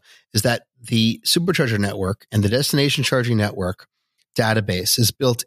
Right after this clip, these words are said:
into the G P S. So if you route longer than the car's range, it will suggest stops and stop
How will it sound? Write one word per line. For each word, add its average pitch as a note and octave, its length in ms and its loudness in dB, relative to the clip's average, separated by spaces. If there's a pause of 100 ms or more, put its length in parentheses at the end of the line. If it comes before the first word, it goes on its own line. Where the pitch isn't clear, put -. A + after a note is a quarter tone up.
into C3+ 220 0
the D3+ 80 0
G C3 180 2
P A2 200 0
S. - 360 0 (260)
So - 160 0
if A2+ 160 0
you F3 100 2
route A#2 440 0
longer A2+ 340 2
than A#2 120 0
the A#2 80 0
car's A2+ 340 -2
range, F#2 440 0 (120)
it A2+ 140 -2
will G#2 420 0 (340)
suggest A2+ 680 0
stops - 720 0
and A2+ 280 2
stop G#2 400 0